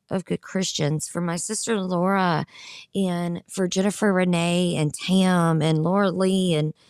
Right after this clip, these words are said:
and Emily and just all of this wonderful family you've given me, and Sidious and Ryan and Angie. Thank you, Father, for bringing them all into my life. Thank you for my husband. And Father, I ask prayers for my husband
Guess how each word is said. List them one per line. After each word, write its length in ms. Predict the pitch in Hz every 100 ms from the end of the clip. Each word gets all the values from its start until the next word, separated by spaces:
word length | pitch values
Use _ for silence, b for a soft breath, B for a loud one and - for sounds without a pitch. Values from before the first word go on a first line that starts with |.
| B B -
and 120 | 175 -
Emily 460 | 202 240 226 175
and 200 | 165 160
just 220 | 165 175 -
all 200 | 226 226
of 120 | 254
this 200 | 220 202
wonderful 380 | - 202 220 190
family 460 | 185 - 180 196 180
you've 180 | 170 -
given 320 | 170 175 170
me, 160 | 165
and 140 | 160 160
Sidious 560 | - 185 190 165 156
and 160 | 151 151
Ryan 440 | 160 175 170 160
and 140 | 151 156
Angie. 420 | 160 165 156 160 B B B B _
Thank 300 | - 233 226
you, 120 | 196 165
Father, 400 | 170 147 147 143
for 140 | 170
bringing 300 | 160 160 156
them 160 | 151 147
all 180 | 151
into 220 | 151 151 151
my 140 | 139
life. 420 | 143 135 139 - _ B B B
Thank 240 | - 208 226
you 80 | 208
for 160 | 170
my 160 | 165 147
husband. 500 | 156 160 - 165 165
And 120 | 156
Father, 260 | 160 170 170
I 140 | -
ask 200 | 185 -
prayers 400 | 185 156 175 165
for 160 | - 160
my 140 | 156
husband 600 | - 175 - - 175